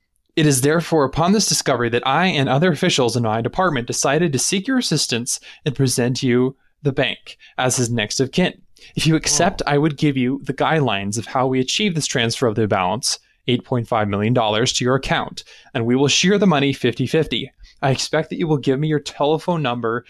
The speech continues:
Speaker 1: and fax numbers for easy communication with you and for more details. Kindly reply to me with this, my alternative email address, M rabu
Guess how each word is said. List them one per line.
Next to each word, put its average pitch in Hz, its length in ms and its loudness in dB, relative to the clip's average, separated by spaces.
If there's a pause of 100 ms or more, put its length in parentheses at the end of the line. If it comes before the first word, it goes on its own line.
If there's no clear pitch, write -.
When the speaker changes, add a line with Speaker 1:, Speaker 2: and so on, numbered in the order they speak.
(220)
Speaker 1:
and 135 140 0
fax 170 300 -2
numbers 104 280 -2
for - 140 -8
easy 123 220 -6
communication 139 600 -2
with 147 120 -6
you 156 120 -4
and 127 200 -4
for 131 80 -6
more 110 200 -4
details. 117 480 -6
Kindly 143 340 -2
reply 151 300 0
to 147 60 2
me 143 280 -2 (380)
with 120 220 -4
this, 135 280 0
my 120 160 -4
alternative 120 640 -4
email 113 340 -6
address, - 600 -8 (500)
M 120 460 -2
rabu 113 800 -2